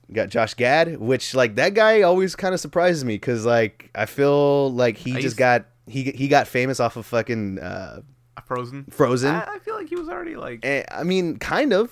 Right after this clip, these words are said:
Speaker 1: but I mean, he got his, that was his big break. Like,
Speaker 2: Yeah.
Speaker 1: Frozen was his big shit.
Speaker 2: A little steak from Hollywood, but okay.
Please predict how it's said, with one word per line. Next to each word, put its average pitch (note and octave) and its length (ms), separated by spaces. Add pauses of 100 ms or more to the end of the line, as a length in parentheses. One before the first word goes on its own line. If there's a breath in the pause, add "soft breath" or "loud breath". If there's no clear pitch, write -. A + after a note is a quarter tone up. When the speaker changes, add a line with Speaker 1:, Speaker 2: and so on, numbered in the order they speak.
(160)
Speaker 1:
but C3+ 300
I C#3+ 60
mean, C#3+ 180
he D#3 80
got E3+ 240
his, D3+ 180
that D3+ 180
was G3 140
his C#3+ 120
big A#2 220
break. G2 360
Like, G#2+ 240
Speaker 2:
Yeah. - 80
Speaker 1:
Frozen D#3 340
was C3+ 160
his A#2 100
big B2 220
shit. A2 380 (100)
Speaker 2:
A - 20
little D#3 120
steak - 280
from B2 120
Hollywood, B2 340
but A#2+ 120
okay. - 260